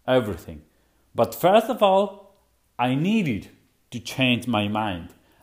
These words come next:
I needed to change the way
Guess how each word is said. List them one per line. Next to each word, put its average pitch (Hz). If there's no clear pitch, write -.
I 120
needed 147
to 131
change 135
the 120
way 123